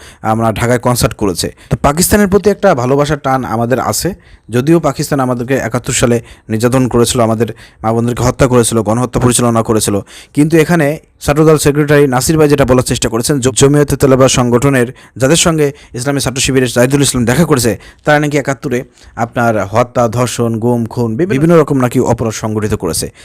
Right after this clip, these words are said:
এর একটা দা মিথ্যা কথা। যেমন উনিশশো সাতাত্তর আটাত্তর সালে ইসলামী ছাত্র শিবির প্রতিষ্ঠিত হয়ে একাত্তরের ট্যাগ যেরকম দেয় না ইসলামী ছাত্র শিবিরকে, যে তারা একাত্তরে এই করছে, সেই করছে, অথচ একাত্তর সালে কিন্তু ইসলামী ছাত্র শিবির ছিল না।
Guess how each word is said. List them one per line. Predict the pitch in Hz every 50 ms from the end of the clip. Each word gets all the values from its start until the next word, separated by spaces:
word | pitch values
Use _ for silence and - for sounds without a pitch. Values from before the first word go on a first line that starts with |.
| - _ -
এর | 135
একটা | 147 - 185
দা | 160 147 135 127 123
মিথ্যা | 113 107 101 - 110
কথা। | 98 90 87 78 69 82
যেমন | 120 147 165 165 156 139 - - - - _ -
উনিশশো | 147 151 143 170 170 156
সাতাত্তর | 143 - 143 156 147 - - 147 143
আটাত্তর | 135 143 147 - 151
সালে | 139 - 143 135 131 123 - - - _
ইসলামী | 131 123 139 135
ছাত্র | 123 135 127 131
শিবির | - - 135 131
প্রতিষ্ঠিত | 120 143 139 - 160 - - 156 135
হয়ে | 139 135 131 120 117 -
একাত্তরের | 127 120 139 131 - 143 143 120
ট্যাগ | - 143 139
যেরকম | 135 139 139 135 135 135 123
দেয় | 127 123
না | 123 135 156 - _
ইসলামী | - 120 - 131 123
ছাত্র | 120 120 - -
শিবিরকে, | - - 123 120 131 127 - 131 139 - _ - _ _ _
যে | 120 120
তারা | - 120 120
একাত্তরে | 117 123 - - 123 120 104
এই | 113 113
করছে, | - 117 - - 113 104
সেই | - 113
করছে, | 107 - 110 - - 104 - - - - - - -
অথচ | - 151 165 175 165
একাত্তর | 170 160 - 135 143 156 143 - 156
সালে | - - 151
কিন্তু | 151 156 147 143
ইসলামী | 131 139 135 135
ছাত্র | 131 139 135 - - 147
শিবির | - - 143 123
ছিল | - - 127 120
না। | 107 90